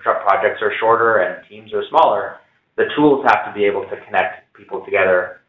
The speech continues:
uh, more efficiently, uh, than the, than the old world of tools did. And so, you know, we think that that trend's gonna continue. Uh, project cycle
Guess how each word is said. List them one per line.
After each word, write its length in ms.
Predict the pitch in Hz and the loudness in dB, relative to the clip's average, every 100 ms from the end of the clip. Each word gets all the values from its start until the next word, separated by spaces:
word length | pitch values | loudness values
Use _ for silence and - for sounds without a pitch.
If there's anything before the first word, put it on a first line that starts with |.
| _ - | _ 0
uh, 240 | 90 110 | 2 2
more 240 | 104 92 - | 2 2 2
efficiently, 760 | 104 107 92 92 85 82 82 87 | 0 0 -2 -2 -2 -4 -6 -6
uh, 200 | 85 - | -4 -2
than 280 | 95 90 90 | -4 -4 -8
the, 300 | 85 87 - | -14 -14 -12
than 140 | 90 | -12
the 60 | 87 | -4
old 240 | 92 92 | -2 -2
world 220 | 92 85 | -6 -6
of 120 | 78 - | -10 -20
tools 260 | 90 85 _ 85 | -20 -20 _ -10
did. 140 | 82 | -10
And 100 | 87 - | -8 -2
so, 340 | 113 107 104 - _ _ _ _ | 0 0 -6 -16 _ _ _ _
you 80 | 117 | 2
know, 80 | |
we 160 | 120 147 | 2 2
think 160 | 151 - | 2 2
that 240 | 120 - | 2 2
that 180 | 120 - - | 2 2 0
trend's 280 | 139 139 | 0 0
gonna 180 | 135 113 | -2 -2
continue. 400 | 113 104 95 85 - _ _ | -6 -12 -12 -12 -16 _ _
Uh, 380 | 95 95 95 - | -2 0 0 2
project 580 | 127 131 139 123 - | 2 4 2 0 2
cycle 300 | 127 117 127 | 2 4 0